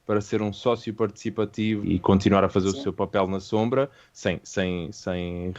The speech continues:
Speaker 1: sem receber, mas aí já, já lá vamos." E é assim, pá, se tivermos um benfiquista a sério, como eu não duvido que o Rui Costa é, eh, eh, não olhando agora aos, todos os defeitos que ele possa ter, naturalmente,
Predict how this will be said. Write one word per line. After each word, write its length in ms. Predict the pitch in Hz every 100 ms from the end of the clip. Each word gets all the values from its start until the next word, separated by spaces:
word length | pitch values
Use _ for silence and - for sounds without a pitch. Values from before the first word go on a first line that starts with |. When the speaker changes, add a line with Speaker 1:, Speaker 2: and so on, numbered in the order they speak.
| 92
Speaker 1:
sem 260 | 98 92 87
receber, 440 | 87 - 98 104 113
mas 180 | 92
aí 200 | 90 87
já, 240 | 85 87 85
já 140 | 101 87
lá 140 | 87
vamos." 360 | 87 107 117 -
E 180 | 139 147
é 60 | 160
assim, 220 | 156 208
pá, 140 | 196 101
se 80 | -
tivermos 260 | 143 151
um 60 | 170
benfiquista 500 | 165 156 143 139 123
a 40 |
sério, 380 | 113 101 90 92
como 200 | - 113
eu 40 | 131
não 100 | 139
duvido 260 | 117 117 -
que 80 |
o 20 | 104
Rui 140 | 101
Costa 340 | 101 95 -
é, 180 | 87 87
eh, 80 | 104 _ -
eh, 800 | 87 90 87 85 85 - 87 87
não 180 | 87 90
olhando 280 | 92 90 87
agora 220 | 90 90
aos, 100 | 90
todos 280 | - 95 85
os 100 | 90
defeitos 260 | - 90 -
que 60 | 95
ele 100 | -
possa 260 | 87 101
ter, 200 | 98 95
naturalmente, 560 | 95 92 95 90 92